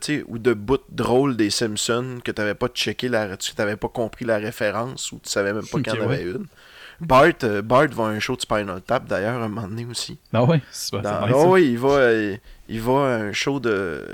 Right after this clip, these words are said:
Speaker 1: de Spinal Tap avec Milhouse. Puis, euh, c'est dans, dans, dans les premières saisons. Puis je te dis, c'est là, d'ailleurs, que j'ai entendu pour la première fois, euh,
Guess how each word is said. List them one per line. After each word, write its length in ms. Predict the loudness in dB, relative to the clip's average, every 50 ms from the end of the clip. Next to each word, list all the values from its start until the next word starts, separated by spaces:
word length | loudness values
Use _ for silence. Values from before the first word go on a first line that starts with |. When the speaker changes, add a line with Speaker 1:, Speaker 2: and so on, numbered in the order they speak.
| -10 -10 -6
Speaker 1:
de 220 | -2 -2 -2 -2
Spinal 480 | -4 -8 -4 0 2 2 2 0 -2 -2
Tap 220 | -2 -2 0 0
avec 200 | 0 -2 -2 -4
Milhouse. 680 | -6 -4 0 2 2 2 2 0 -2 -4 -6 -8 -8 -10 -18 _ -20 -20 _ _ _
Puis, 260 | -16 -14 -12 -8 -6 -4
euh, 800 | -4 -2 -2 -4 -4 -4 -6 -6 -6 -6 -8 -8 -8 -10 -12 -14 -14 -16 -16 -18 -20 -20 -20 _ _ -20 -20 -20 -20 -20 -16
c'est 380 | -8 -4 -2 -2 0 0 -2 0
dans, 280 | 0 0 0 0 -4 -4
dans, 200 | -4 -2 -2 -2
dans 140 | -2 -2 0
les 140 | 0 -2 -4
premières 560 | -2 2 4 4 4 4 2 0 0 0 0
saisons. 420 | 0 0 0 0 0 -2 -4 -6 -8 -12 -18 -14
Puis 100 | -8 -4 -2
je 40 |
te 60 | -2 0
dis, 160 | 0 -2 -2
c'est 200 | 0 0 0 2
là, 180 | 4 4 2 4
d'ailleurs, 380 | 4 2 2 2 2 0 -2
que 100 | -4 -6
j'ai 100 | -6 -6
entendu 400 | -6 -6 -4 -6 -6 -6 -8 -12
pour 120 | -10 -6 -6
la 80 | -6
première 400 | -4 -4 -6 -6 -6 -6 -8 -8
fois, 220 | -10 -10 -10 -8 -8
euh, 300 | -8 -8 -8 -10 -10